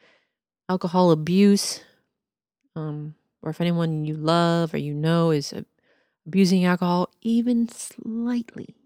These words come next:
even if it sounds a little bit like what I'm doing, you know, just know that I'm here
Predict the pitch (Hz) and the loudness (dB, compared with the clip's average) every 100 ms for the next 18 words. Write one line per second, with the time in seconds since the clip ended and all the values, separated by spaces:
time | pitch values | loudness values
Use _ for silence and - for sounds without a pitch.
0 | _ 247 277 277 262 254 240 202 190 208 | _ -4 -2 -2 -4 -2 -2 -2 -2 -4
1 | 214 - 202 - 180 170 185 180 165 - | -4 -6 -8 -10 -10 -6 -6 -6 -8 -12
2 | - - _ _ _ _ _ _ _ _ | -18 -20 _ _ _ _ _ _ _ _
3 | _ _ - 202 220 240 - _ _ 247 | _ _ -8 -4 -2 -2 -6 _ _ -6
4 | - - _ _ _ _ _ - 196 214 | -6 -12 _ _ _ _ _ 0 4 4
5 | 208 185 175 175 156 165 151 | 4 0 -2 -4 -6 -6 -8